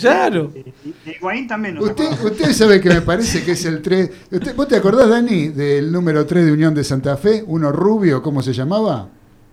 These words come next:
Speaker 2: Regenard, o
Speaker 3: Eh,
Speaker 2: Regenhard,
Speaker 3: sí,
Speaker 2: no sé.
Speaker 3: bueno, eh, eh, para, en Santa Fe ese era el choclo Regenar. Regenar,
Speaker 1: Ah,
Speaker 3: decía en
Speaker 1: Regenar,
Speaker 3: Santa,
Speaker 1: Regenar.
Speaker 3: Santa Fe. No, pero yo me refiero a otro, uno de pelo largo, un, viniendo un poquito más acá en el tiempo.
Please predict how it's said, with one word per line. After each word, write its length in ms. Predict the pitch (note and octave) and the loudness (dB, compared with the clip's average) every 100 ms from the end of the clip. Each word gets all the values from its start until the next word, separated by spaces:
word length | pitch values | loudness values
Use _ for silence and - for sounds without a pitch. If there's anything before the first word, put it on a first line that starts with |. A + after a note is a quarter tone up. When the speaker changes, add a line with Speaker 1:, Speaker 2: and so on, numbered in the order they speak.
| _ _ _ - | _ _ _ -10
Speaker 2:
Regenard, 480 | A3 A3 E3+ C#3+ A2+ A2+ | -6 -4 -4 -6 -8 -14
o 200 | - E3+ | -12 -10
Speaker 3:
Eh, 40 | D3+ | -6
Speaker 2:
Regenhard, 280 | F3+ F3+ - D3+ | -4 -4 -6 2
Speaker 3:
sí, 80 | |
Speaker 2:
no 60 | G#3 | 4
sé. 40 | |
Speaker 3:
bueno, 320 | F#3+ G3 D#3+ C#3+ | 4 2 2 0
eh, 220 | C#3 C#3 D#3 | 0 0 0
eh, 200 | D#3+ C#3 | 0 0
para, 260 | C#3+ D3 C#3+ - - | -2 -4 -8 -14 -8
en 120 | D3 | -4
Santa 280 | E3+ E3 F3+ | -2 0 -2
Fe 200 | B3 B3 | 0 0
ese 160 | G3 F3 | 2 2
era 100 | D#3+ | 0
el 60 | |
choclo 320 | D#3+ E3+ D#3 D3+ | 0 0 0 0
Regenar. 540 | C#3+ C#3 D#3 C3+ G#2 - | 0 -2 -2 -2 -4 -6
Regenar, 580 | D3 G3 F#3 G#3 F#3 | 0 0 4 4 4
Speaker 1:
Ah, 60 | C#3 | 2
Speaker 3:
decía 180 | D3 D3 | -2 0
en 40 | |
Speaker 1:
Regenar, 420 | D#3 D#3+ G#3 F#3+ C#3+ | 2 4 6 6 6
Speaker 3:
Santa, 140 | - | 2
Speaker 1:
Regenar. 260 | D#3+ F#3 F3 | 2 4 4
Speaker 3:
Santa 180 | F3+ F3+ | 4 2
Fe. 100 | G3+ | 2
No, 100 | G3+ | 2
pero 140 | G#3+ G#3+ | 4 2
yo 160 | B3+ | 4
me 100 | C#4 | 2
refiero 320 | A#3 G3 A#3 | 4 4 4
a 20 | A3+ | 4
otro, 200 | F3+ A#3 | 4 2
uno 140 | B3 | 2
de 80 | G#3+ | 2
pelo 260 | G#3 G3+ G#3 | 4 4 6
largo, 540 | F3+ D3+ C3+ C3 B2 - | 4 4 4 2 0 -6
un, 140 | F3+ F#3 | -6 0
viniendo 300 | G#3 A#3+ A3+ | 2 4 4
un 80 | |
poquito 300 | F3+ G#3+ G#3 | 4 4 4
más 160 | G3+ G3 | 4 4
acá 160 | G3 F#3+ | 2 2
en 80 | |
el 120 | F#3 F3+ | 2 2
tiempo. 520 | E3+ C3+ B2 A2+ | 2 2 0 -4